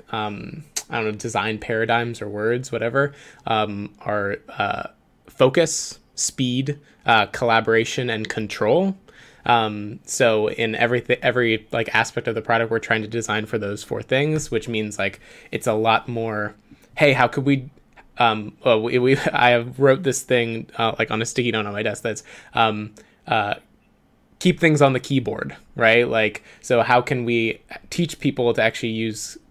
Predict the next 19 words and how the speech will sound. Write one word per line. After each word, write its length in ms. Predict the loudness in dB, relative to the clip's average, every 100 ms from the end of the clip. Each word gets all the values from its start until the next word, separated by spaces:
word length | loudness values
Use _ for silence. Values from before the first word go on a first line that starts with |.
| _ -20 _ -6
to 100 | 2
build 280 | 6 8 8
in 220 | 6 2
and 120 | 0 0
also 260 | -2 0
use 300 | -2 -2 -6
keyboard 400 | -4 0 4 2
shortcuts 680 | 0 -4 0 -2 -2 -8 -12 -16 -2
rather 280 | 2 4 2
than, 160 | -2 -2
like, 140 | -4
constantly 360 | -2 -2 -2 -2
having 200 | -2 -4
to 60 |
mouse 280 | -4 -4 -4
click, 380 | -10 -16 -18 -10
right? 280 | 0 2 4
Like, 300 | 2 -2 -4 -14 -20 -12 -2
um, 440 | -2 -2 -6 -12